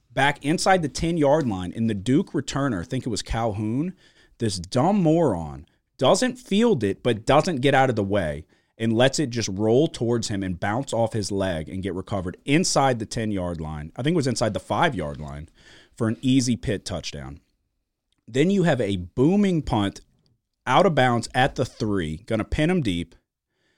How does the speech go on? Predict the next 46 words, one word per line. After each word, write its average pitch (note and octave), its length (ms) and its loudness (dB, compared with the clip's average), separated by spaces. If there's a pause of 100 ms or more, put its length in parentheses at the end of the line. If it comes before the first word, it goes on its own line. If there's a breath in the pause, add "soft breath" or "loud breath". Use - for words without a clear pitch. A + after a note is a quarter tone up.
(320)
with A2+ 220 -2
two D#3 240 6
offenses A#2 420 2
that G2+ 120 -2
haven't A#2+ 220 -2
been C3 100 -4
able G#2 160 0
to G2 60 -2
do F#2 180 -4
shit D#2+ 320 -8
all G#2 200 0
day. C#2+ 340 -6 (380 soft breath)
You F#2 120 -10
get F2 140 -2
roughing G2+ 340 -2
the F#2+ 60 -2
punter. D2+ 400 -10 (140)
Give G2+ 160 -4
'em G#2+ 160 -2
fifteen-yard A#2 560 -2
penalty. G2+ 320 -2
They F2 140 -4
have F#2 180 -4
it G2 60 -4
on F2+ 80 -6
the F#2 80 -4
other F#2+ 120 -2
side G2+ 260 -4
of G2+ 40 -2
the G2+ 60 -4
fifty. F#2 360 -6
They E2+ 140 -6
go F2 260 -4
down E2+ 260 -6
and E2 100 -8
score E2 500 -6
like E2+ 240 -10
it's - 140 -8
nothing. C#2+ 360 -12 (520 soft breath)
Then F#3+ 280 4
right C#3 180 4
before G3 300 2
halftime, F#3+ 680 0
ten G#3+ 260 2
seconds G#3 440 2
left, F#3+ 400 4